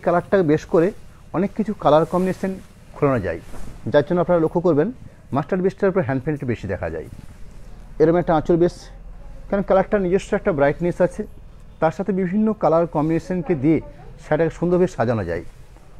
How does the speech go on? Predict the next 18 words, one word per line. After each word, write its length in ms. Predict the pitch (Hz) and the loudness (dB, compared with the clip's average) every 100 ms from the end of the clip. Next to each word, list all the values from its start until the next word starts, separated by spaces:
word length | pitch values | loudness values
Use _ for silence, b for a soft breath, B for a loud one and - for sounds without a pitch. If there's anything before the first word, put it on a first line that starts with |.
| - 214 | -6 0
আঁচলটা 240 | 202 190 | 4 6
দেখুন 140 | 185 208 | 6 4
কত 100 | 180 - | 2 2
সুন্দর 220 | 170 165 | 2 4
একটা 120 | 160 139 | 4 2
আঁচল 200 | - 160 | 2 2
পাট, 140 | 170 - - - - - - - - - | 2 0 -8 -14 -16 -16 -16 -16 -16 -2
তার 140 | 175 170 | 0 0
সাথে 160 | 202 208 - | -4 -4 -2
পুরো 160 | 190 208 - | 0 0 2
শাড়ি 200 | 160 180 | 0 4
বেসটা 240 | 151 - 160 | 2 4 2
হচ্ছে 220 | 127 - 85 - B B B - - | 2 -2 -8 -10 B B B -8 0
এরম 140 | 196 202 | 2 4
একটা 140 | 202 165 | 4 2
মুখোশ, 280 | - 131 - - - - - - - - - - - - - - - | 2 0 -2 -14 -14 -12 -10 -10 -10 -10 -10 -10 -10 -10 -10 -6 2
এরম 120 | 175 | 4
একটা 120 | 180 | 4